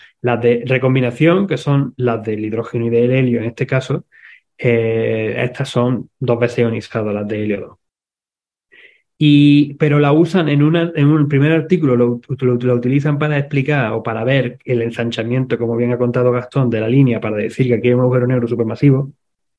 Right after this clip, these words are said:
Eh, y en esta segunda lo que hacen es,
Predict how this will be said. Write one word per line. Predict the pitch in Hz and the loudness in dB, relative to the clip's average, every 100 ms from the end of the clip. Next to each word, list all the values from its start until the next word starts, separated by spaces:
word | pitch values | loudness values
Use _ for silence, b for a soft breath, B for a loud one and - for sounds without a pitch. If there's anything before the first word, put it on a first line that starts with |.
| _ _ _ _ _ _ _ _ _ | _ _ _ _ _ _ _ _ _
Eh, | - 131 123 - | 0 4 4 2
y | 135 135 | 2 2
en | 131 | 2
esta | 147 151 151 | 0 -2 -4
segunda | - 156 170 165 156 | 0 2 2 2 2
lo | 143 | 0
que | 143 | 0
hacen | 143 147 139 | -2 0 0
es, | 135 | 0